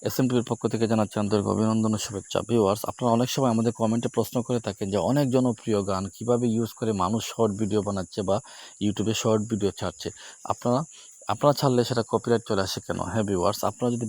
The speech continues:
বিভিন্ন জায়গা থেকে টেনে এনে কপিরাইট করে দিয়ে দেন, তাহলে কপিরাইট অবশ্যই আসবে। কারণ হচ্ছে আপনি কপি করলেই তো কপিরাইট আসবে। কিন্তু আপনি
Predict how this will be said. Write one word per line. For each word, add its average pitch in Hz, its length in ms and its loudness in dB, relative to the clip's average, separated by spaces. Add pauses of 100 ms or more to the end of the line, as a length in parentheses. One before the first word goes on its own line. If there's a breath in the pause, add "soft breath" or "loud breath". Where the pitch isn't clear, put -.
বিভিন্ন 127 240 0 (100)
জায়গা 113 260 2
থেকে 113 160 -6 (140)
টেনে 107 220 0 (120)
এনে 101 160 -2 (100)
কপিরাইট 107 360 -2 (100)
করে 98 140 -2 (100)
দিয়ে 98 200 0
দেন, 117 120 -2 (400 loud breath)
তাহলে 98 260 -4
কপিরাইট 117 360 -2
অবশ্যই 101 460 -2
আসবে। 90 200 -4 (100)
কারণ 113 220 2
হচ্ছে 120 200 0
আপনি 127 120 0 (120)
কপি 123 260 -2
করলেই 127 260 2
তো 131 40 0 (100)
কপিরাইট 101 420 -2
আসবে। 85 220 -10 (500 loud breath)
কিন্তু 131 260 -2
আপনি - 120 -4